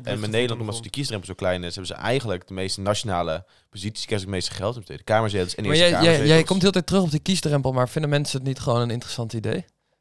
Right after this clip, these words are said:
Speaker 1: Nee, maar dat, dat maakt echt uni-, dat is uniek in Nederland. We hebben de laagste kiesdrempel van Europa. Eh, en dat maakt dus dat we elke keer heel veel nieuwe zetels hebben. In het buitenland is het veel moeilijker om als nieuwe populistische partij binnen te komen. Want je moet echt een groot percentage van de zetels hebben. Eh, vijf procent of zo.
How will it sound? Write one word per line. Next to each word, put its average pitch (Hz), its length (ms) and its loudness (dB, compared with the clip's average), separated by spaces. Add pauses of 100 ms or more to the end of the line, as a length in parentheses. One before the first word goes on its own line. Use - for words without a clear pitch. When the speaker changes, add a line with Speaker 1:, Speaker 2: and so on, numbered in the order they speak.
(580)
Speaker 1:
Nee, 135 160 -6
maar 147 120 0
dat, 120 160 -8
dat 139 160 -10
maakt 156 160 0
echt 165 200 -2
uni-, 165 260 -2
dat 156 160 0
is - 60 -6
uniek 147 200 -2
in 135 60 -2
Nederland. 131 300 2
We 101 60 0
hebben 107 180 0
de 110 60 2
laagste 120 220 0
kiesdrempel 120 440 -8
van 101 80 -4
Europa. 113 420 -4 (480)
Eh, 90 300 -4
en 107 60 -6
dat 120 120 0
maakt 123 180 -2
dus 107 80 -8
dat 110 100 -8
we - 60 -6
elke 135 240 2
keer 107 100 -4
heel 117 100 0
veel 113 100 -6
nieuwe 107 140 -4
zetels 110 300 -2
hebben. 73 220 -10
In - 100 -16
het 98 80 -10
buitenland 104 400 0
is 101 60 -8
het - 100 -8
veel 120 120 0
moeilijker 113 320 -4
om 101 80 -6
als 101 120 -6
nieuwe 113 220 -6
populistische 104 460 -8
partij 104 180 -2
binnen 117 180 0
te - 80 -12
komen. 76 320 -4
Want 107 120 -12
je 104 60 -6
moet 107 200 -10
echt 151 200 2
een 120 80 -6
groot 117 200 -2
percentage 104 520 0
van 98 100 -10
de 90 60 -10
zetels 120 320 -2
hebben. 76 340 -10 (520)
Eh, - 140 -10 (400)
vijf 101 220 -2
procent 101 300 -6
of 101 80 -12
zo. 101 340 -6